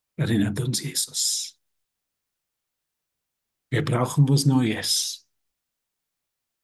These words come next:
Wir brauchen eine neue Öffnung im Geist. Alle diese Ideen sind so begrenzt,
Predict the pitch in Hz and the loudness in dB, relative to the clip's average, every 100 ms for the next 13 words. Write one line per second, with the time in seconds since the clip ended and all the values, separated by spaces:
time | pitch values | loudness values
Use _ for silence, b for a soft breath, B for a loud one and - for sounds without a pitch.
0 | _ - 104 104 113 127 - 156 147 123 | _ -6 -4 -2 0 0 0 2 4 4
1 | 147 143 139 139 139 151 143 - - 123 | 4 6 6 6 6 4 4 2 0 -2
2 | 98 98 98 98 - - - - - _ | -2 -4 -4 -6 -4 -2 -2 -6 -20 _
3 | _ _ _ _ _ _ _ _ _ _ | _ _ _ _ _ _ _ _ _ _
4 | _ _ _ _ _ _ _ _ _ _ | _ _ _ _ _ _ _ _ _ _
5 | - 123 135 135 135 - 123 131 131 131 | -4 2 6 6 6 4 2 4 4 4
6 | - 113 - 151 156 156 147 139 120 107 | 2 0 2 2 4 4 4 2 4 2
7 | 101 - - | 0 -4 -10